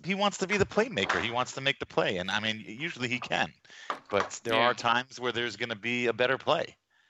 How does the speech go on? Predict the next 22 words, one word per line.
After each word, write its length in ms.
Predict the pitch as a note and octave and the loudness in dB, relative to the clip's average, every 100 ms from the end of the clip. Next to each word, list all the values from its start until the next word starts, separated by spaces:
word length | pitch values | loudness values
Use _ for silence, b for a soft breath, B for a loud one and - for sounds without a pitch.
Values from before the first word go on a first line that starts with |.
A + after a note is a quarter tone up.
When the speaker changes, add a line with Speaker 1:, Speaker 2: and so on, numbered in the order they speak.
| b b b b _ _ _ _ _ _ _ _ _ _ _ _ | b b b b _ _ _ _ _ _ _ _ _ _ _ _
Speaker 2:
Yeah, 400 | B2+ C3 A#2+ A2 - B B B B - | 0 4 4 2 -2 B B B B -8
I, 100 | - - _ _ | -8 -8 _ _
I 160 | D#3+ E3+ | 6 6
mean, 480 | F3+ F3+ F3 E3 - b b - _ _ _ - - - - - | 6 4 4 2 -8 b b -20 _ _ _ -20 -18 -18 -18 -4
but, 160 | - G3 | 0 4
but 100 | F#3+ | 6
he 80 | G3+ | 8
still 300 | - D4+ C#4+ | 8 8 8
hasn't. 640 | F#3 F#3 G3 F3+ F3+ C3+ - - _ _ _ _ - _ _ _ _ _ _ _ _ _ - _ - - - - | 8 8 8 8 4 2 -12 -20 _ _ _ _ -20 _ _ _ _ _ _ _ _ _ -12 _ -14 -10 -2 8
I 180 | G3 | 10
think 240 | A#3 A3 F3 | 10 6 4
there's 160 | C#3+ | 6
still 320 | - - D#3 D3 | 6 6 6 6
a 80 | C#3 | 4
lot 280 | C3 B2+ | 6 6
to 80 | - | 4
be 80 | A#2 | -2
done, 240 | A2 B2 | 2 4
and 100 | A2+ | 4
they're 80 | B2 | 4
not 280 | C3+ C#3 C3 | 8 6 6
gonna, 220 | C3+ A2 | 4 0